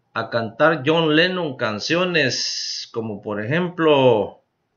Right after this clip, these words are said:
que todo lo que necesita es que vivamos en paz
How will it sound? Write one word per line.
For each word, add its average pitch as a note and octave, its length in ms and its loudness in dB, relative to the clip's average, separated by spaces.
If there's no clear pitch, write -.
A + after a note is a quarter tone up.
que G#2+ 720 0
todo D#3+ 260 2
lo C#3+ 180 2
que G#2+ 120 -6
necesita G#2+ 720 0
es D#3 220 2
que A#2 180 -4
vivamos B2+ 560 0
en F2+ 160 -8
paz - 1500 0